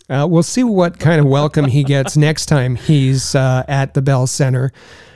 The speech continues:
Um, th-, this, uh, Alex Killorn's trolling of Canadiens media and fans, uh, happened.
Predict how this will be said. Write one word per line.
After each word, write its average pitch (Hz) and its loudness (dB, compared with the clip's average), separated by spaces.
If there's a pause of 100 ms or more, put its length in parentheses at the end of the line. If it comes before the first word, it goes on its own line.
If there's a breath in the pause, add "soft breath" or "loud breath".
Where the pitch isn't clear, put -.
(220 loud breath)
Um, 139 0
th-, 196 -4
this, 202 -2
uh, - -8
Alex 175 -2
Killorn's 156 0
trolling 165 2
of 139 -2
Canadiens 139 0
media 139 2
and 131 -2
fans, 131 -2
uh, 127 -2
happened. 135 -4